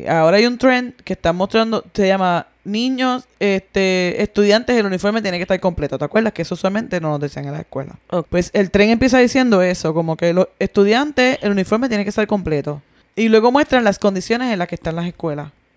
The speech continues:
Speaker 2: Hmm.
Speaker 1: Y se viralizó, ¿verdad? Porque, pues, lamentablemente, pues, real-,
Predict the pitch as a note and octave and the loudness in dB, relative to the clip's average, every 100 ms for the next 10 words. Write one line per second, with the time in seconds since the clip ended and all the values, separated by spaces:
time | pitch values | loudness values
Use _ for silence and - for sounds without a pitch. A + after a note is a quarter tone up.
0 | _ - A#3 G#3 - _ _ _ A3+ - | _ -4 -2 -2 -6 _ _ _ -2 4
1 | G#3 G#3 F3+ E3+ - A#3 G#4 _ _ _ | 4 6 6 4 2 0 0 _ _ _
2 | _ _ - D3+ A3+ G#4 - F3+ F3 D#3 | _ _ -10 -4 -4 -4 -6 -6 -6 -6
3 | C#3+ C3 _ D3+ C#3+ C#3+ D#3 G3+ E4 G4+ | -8 -10 _ -12 -10 -6 -2 -2 -2 -2
4 | - E3+ C#3+ D#3+ D3 E3 | -2 -2 -4 -4 -4 -4